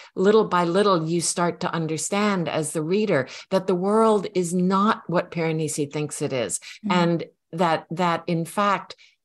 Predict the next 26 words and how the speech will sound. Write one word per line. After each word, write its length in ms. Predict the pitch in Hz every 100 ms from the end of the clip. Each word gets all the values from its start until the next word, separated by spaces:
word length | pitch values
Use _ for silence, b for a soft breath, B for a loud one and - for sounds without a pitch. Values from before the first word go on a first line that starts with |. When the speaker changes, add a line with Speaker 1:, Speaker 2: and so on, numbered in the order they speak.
| -
Speaker 1:
you 120 | 170
know, 180 | 175 143
that, 280 | 139 160 147
that, 300 | 160 151 147
that 300 | 165 156 151 -
he's 600 | 107 143 190 175 165 -
an 200 | 175 170 175
unreliable 800 | 175 175 170 151 147 147 151
narrator, 720 | 151 190 233 214 147 135 120 B B B
but, 280 | 185 196 - _ _ _ _ _ _ -
but 200 | 175 202
he's 240 | 190 220 220
the 80 | 208
most 320 | 196 175 170
beautifully 800 | 190 202 269 359 349 - 147 131
unreliable 760 | 147 156 151 147 139 135 131 139
narrator, 640 | 131 127 95 92 101 90
you 120 | 175 180
know, 100 | 175 B B
and 140 | 196
he's 180 | 196 196
such 440 | - - 302 302 220
an, 140 | - - B B
he's 200 | - 220
so 680 | - - - 269 277 285 254
exquisitely 1040 | 190 - - - _ 254 262 254 214 202